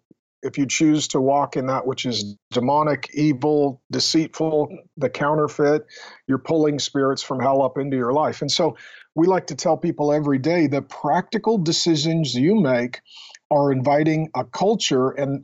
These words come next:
and spiritual forces into your life. So it's really practical. And a lot of times it's stuff that we don't even think is highly spiritual, like, like forgiveness.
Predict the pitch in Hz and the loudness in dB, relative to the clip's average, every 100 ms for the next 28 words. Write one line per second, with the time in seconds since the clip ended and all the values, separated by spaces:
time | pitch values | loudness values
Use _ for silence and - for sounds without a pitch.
0 | - 135 131 - 151 156 156 170 139 156 | -4 -2 -2 -2 0 2 2 -2 -2 0
1 | 156 147 - 127 123 - - 156 143 151 | 0 0 0 -2 -2 -6 -2 0 2 2
2 | 131 127 143 113 - - 156 - 123 160 | 4 4 2 0 0 0 0 -2 -2 2
3 | 233 156 - - 151 170 131 92 - _ | 2 2 0 0 0 0 -8 -10 -16 _
4 | _ - - - - _ 151 147 135 143 | _ -20 -20 -20 -20 _ -6 0 2 4
5 | 180 220 175 - 160 135 127 139 - - | 2 2 -4 -4 -2 -2 -4 -6 -6 -8
6 | - 151 147 143 120 _ - 147 196 208 | -2 0 0 -4 -6 _ -6 -2 0 0
7 | 139 170 165 139 143 160 143 - 202 220 | 0 -2 -2 -2 0 2 2 2 0 0
8 | 143 135 127 _ - 127 - - 110 113 | 0 -2 -4 _ -12 -12 -8 -8 -6 0
9 | 160 170 104 - - | 0 0 -4 -8 -10